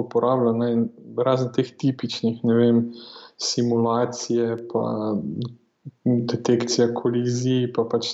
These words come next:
ta, ne vem, popisi količin, ne. Drugo je tako, pač, če bi bilo ali pa ne, no. Ta detail design pa to, to ni nič, ne. Mislim, delajo nekaj na tem, ampak to ni tako, da bi rekel, to je zdaj v zakonu.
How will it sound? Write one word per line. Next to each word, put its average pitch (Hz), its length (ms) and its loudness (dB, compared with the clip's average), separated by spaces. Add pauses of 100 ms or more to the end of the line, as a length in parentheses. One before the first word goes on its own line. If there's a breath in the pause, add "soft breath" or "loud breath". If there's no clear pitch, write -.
ta, 117 80 0 (460)
ne 127 120 -2
vem, 117 280 2 (480 loud breath)
popisi 120 680 0
količin, 120 640 0
ne. 113 120 2 (420 loud breath)
Drugo 127 440 0
je 113 200 0
tako, - 240 -2 (240)
pač, - 260 -12 (160)
če 120 120 4
bi 120 100 2
bilo 117 340 2
ali 110 220 0
pa 110 120 -2
ne, 104 220 0
no. - 140 -10 (840 soft breath)
Ta 113 160 0 (320)
detail 123 480 2
design 113 540 0
pa 110 180 -2
to, 113 100 2
to 110 360 -2
ni 113 180 4
nič, 107 420 0
ne. - 120 -14 (260)
Mislim, 110 560 -2 (680 soft breath)
delajo 127 460 4
nekaj 123 280 2
na 117 140 2
tem, 123 200 2
ampak 117 340 0
to 127 140 0
ni 127 160 0
tako, 113 240 -2
da 107 160 0
bi 110 160 0
rekel, 113 320 -2
to 120 180 2
je 113 140 2
zdaj 113 160 4
v 110 100 2
zakonu. 110 600 -2